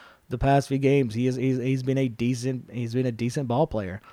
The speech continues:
Um, still really <laughs> struggles with defense, uh, really struggles with some things. And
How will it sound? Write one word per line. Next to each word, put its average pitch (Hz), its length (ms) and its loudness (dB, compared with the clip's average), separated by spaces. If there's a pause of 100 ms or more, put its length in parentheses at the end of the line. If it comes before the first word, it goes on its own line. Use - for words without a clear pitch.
(360)
Um, 117 240 -2
still 143 320 2
really 135 320 4
<laughs> - 100 -4
struggles 127 460 -2
with 117 160 -6
defense, 127 760 -4
uh, 107 160 -6
really 127 220 0
struggles 127 340 -2
with 120 80 -10
some 113 140 -6
things. 135 340 -4
And 113 320 -6